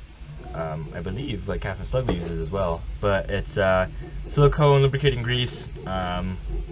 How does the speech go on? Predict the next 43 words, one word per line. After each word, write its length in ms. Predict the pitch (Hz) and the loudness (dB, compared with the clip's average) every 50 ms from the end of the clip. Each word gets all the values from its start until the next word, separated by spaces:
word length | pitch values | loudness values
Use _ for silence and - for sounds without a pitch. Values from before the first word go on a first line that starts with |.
| - - - | -4 -4 -2
so 340 | - 98 95 92 90 92 85 - - - 85 85 82 - - - - - - - - | 0 0 2 2 2 0 -2 -2 -2 -2 -4 -4 -4 -6 -8 -12 -12 -14 -14 -12 -6
silicone, 440 | - 113 104 - 113 101 98 98 98 - - - | -4 -4 -2 0 2 0 0 0 -4 -6 -6 -6
it 120 | 98 - | -4 -2
won't 240 | 101 101 98 95 - | -2 -2 -2 -2 -4
eat 80 | 101 92 | -4 -4
away 220 | 98 98 95 95 | -2 -2 -2 -2
your 100 | 92 95 | -2 0
O-rings 380 | 95 104 101 101 101 98 98 95 | 2 2 2 2 2 0 -2 -2
or 20 | |
anything. 320 | 98 101 98 101 101 101 98 - - - - - - - | 0 0 0 0 -2 -2 -4 -4 -8 -8 -8 -8 -4 0
Um, 400 | 92 92 92 95 95 95 92 95 - - - - | 2 4 4 4 2 0 -2 -4 -4 -4 -4 2
I 60 | - 110 | 6 6
don't 80 | 131 | 8
know 80 | 139 135 | 8 8
if 80 | 131 | 6
you 60 | - - | 4 2
can 100 | 120 - | 0 4
find 180 | 139 127 127 | 4 4 4
this 160 | 127 120 - - | 4 0 0 4
in 340 | - 135 135 135 135 139 135 - | 8 8 10 10 8 6 2 2
a 80 | 120 120 | 4 4
lot 160 | 120 120 113 | 6 6 6
of 40 | 107 | 6
hardware 220 | 135 127 127 123 | 4 4 4 2
stores. 320 | - - 131 131 131 127 - | 2 4 4 6 6 4 4
I 160 | - 110 127 | 4 4 4
actually 280 | 139 - - 135 120 | 4 4 2 2 6
looked 220 | 123 135 139 135 - | 6 6 6 6 6
at 140 | 123 117 110 | 4 4 2
my 60 | 110 | 2
local 280 | 110 110 107 - 110 | 0 0 0 0 0
Lowe's 460 | 107 110 113 117 113 113 113 107 - - - - - - - - | 0 2 2 2 2 0 -2 -2 -4 -6 -8 -8 -8 -8 -8 -6
and 140 | - 95 98 | -4 -2 -2
Home 140 | 104 101 95 | -2 -2 0
Depot, 380 | 101 110 107 - 104 101 101 - | 0 0 2 4 4 4 4 4
and 120 | 98 101 | 2 2
they 80 | 107 120 | 2 4
didn't 140 | 131 131 | 4 2
really 160 | 120 120 113 104 | 2 2 2 2
have 260 | 113 113 110 107 101 | 4 4 4 4 2
very 340 | 98 92 107 107 107 107 104 | 0 0 2 2 4 4 2
many 360 | 104 104 104 104 104 101 95 | 2 2 2 2 0 0 -2
good 400 | - - 104 104 104 101 101 | 0 0 4 4 4 4 4